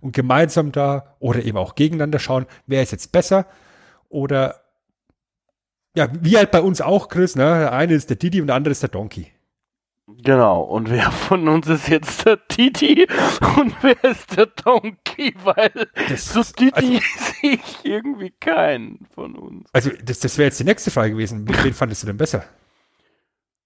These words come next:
Speaker 2: Naja, eigentlich bin ich immer Donkey. Also ich fand aber,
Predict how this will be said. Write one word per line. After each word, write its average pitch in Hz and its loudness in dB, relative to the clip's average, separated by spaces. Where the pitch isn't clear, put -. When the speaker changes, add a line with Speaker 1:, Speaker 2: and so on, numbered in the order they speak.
Speaker 2:
Naja, 143 4
eigentlich 190 0
bin 175 -2
ich 160 -4
immer 160 2
Donkey. 123 -8
Also 143 0
ich 175 0
fand - -2
aber, 175 0